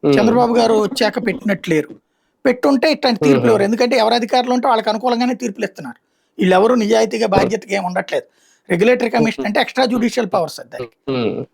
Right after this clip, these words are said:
Speaker 2: కానీ వాళ్ళు ఏమి
Speaker 1: Right.
Speaker 2: ఆ ప్రజల కోసం
Speaker 1: Hmm.
Speaker 2: ఏం ఆలోచించట్లేదు. వాళ్ళకి, వాళ్ళని ఎవరు నామినేట్ చేశారో వాళ్ళ కోసమే పనిచేస్తున్నారు. అందుకని లేకపోతే జగన్ టైంలో తగ్గాలి కదా,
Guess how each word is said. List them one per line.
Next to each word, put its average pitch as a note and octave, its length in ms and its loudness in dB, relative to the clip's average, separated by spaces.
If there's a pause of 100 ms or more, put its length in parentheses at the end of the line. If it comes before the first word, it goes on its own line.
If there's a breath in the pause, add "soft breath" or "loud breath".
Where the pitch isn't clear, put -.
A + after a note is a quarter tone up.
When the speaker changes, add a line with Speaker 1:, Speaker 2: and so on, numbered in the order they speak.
(140)
Speaker 2:
కానీ C#4 180 4
వాళ్ళు A#3+ 220 2
ఏమి B3 300 4
Speaker 1:
Right. - 160 0
Speaker 2:
ఆ - 100 0
ప్రజల G3+ 360 0
కోసం C4 260 2
Speaker 1:
Hmm. A#3+ 80 -2
Speaker 2:
ఏం A#3+ 120 2
ఆలోచించట్లేదు. G#3+ 680 -2 (500)
వాళ్ళకి, A3+ 540 4
వాళ్ళని G#3+ 320 2
ఎవరు A#3 160 2
నామినేట్ A#3+ 520 0
చేశారో A#3 240 0
వాళ్ళ G3 180 2
కోసమే A#3 320 -2
పనిచేస్తున్నారు. D#3+ 680 -6 (580)
అందుకని C#4 360 4
లేకపోతే C4 320 2
జగన్ B3 300 0
టైంలో C4 240 2
తగ్గాలి A#3 360 0
కదా, E3+ 240 -2